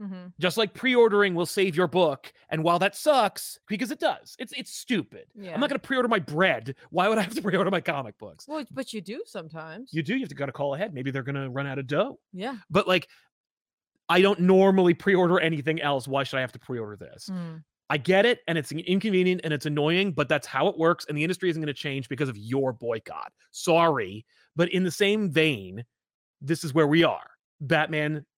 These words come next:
Speaker 2: makes the comic book industry run. Ergo,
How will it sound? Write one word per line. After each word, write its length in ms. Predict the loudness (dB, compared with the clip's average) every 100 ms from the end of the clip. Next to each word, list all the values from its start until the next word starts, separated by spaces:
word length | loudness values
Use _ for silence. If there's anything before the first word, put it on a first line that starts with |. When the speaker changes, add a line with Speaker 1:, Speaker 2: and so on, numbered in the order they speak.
| _
Speaker 2:
makes 340 | -4 0 0 -2
the 80 | -4
comic 200 | -4 -2
book 100 | -4
industry 260 | -6 -8
run. 240 | -8 -8 -12 _ _ _ 0
Ergo, 720 | 2 4 4 4 4 0